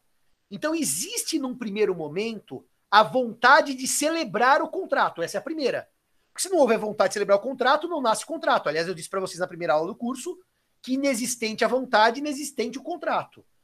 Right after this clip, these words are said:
Então, a vontade entra na celebração.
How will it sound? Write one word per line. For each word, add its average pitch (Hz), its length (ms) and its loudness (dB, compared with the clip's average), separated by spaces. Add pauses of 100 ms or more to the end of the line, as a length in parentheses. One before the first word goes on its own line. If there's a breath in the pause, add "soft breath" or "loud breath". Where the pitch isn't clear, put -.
(260)
Então, 349 260 2
a 320 40 8
vontade 294 680 4
entra 330 480 -4 (280)
na 233 320 2 (500)
celebração. 302 1080 0